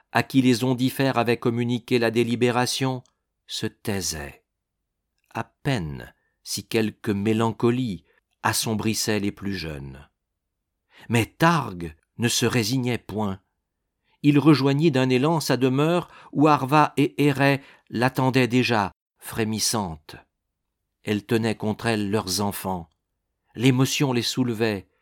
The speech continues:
l'émotion jeune et tenace, source de l'antique vie et des vastes avenirs. Près d'elles,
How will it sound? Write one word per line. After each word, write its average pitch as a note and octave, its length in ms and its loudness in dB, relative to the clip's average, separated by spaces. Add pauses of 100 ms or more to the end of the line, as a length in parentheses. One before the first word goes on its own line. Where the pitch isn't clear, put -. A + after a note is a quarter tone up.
(200)
l'émotion C3+ 640 4
jeune C3+ 340 2
et B2 140 -4
tenace, C#3+ 640 0 (440)
source - 380 2
de C3 160 2
l'antique C#3+ 460 2
vie C3+ 280 0 (200)
et C3+ 100 4
des C#3 160 6
vastes C3+ 520 0
avenirs. A#2 800 -2 (680)
Près A2+ 160 -2
d'elles, G#2+ 500 -4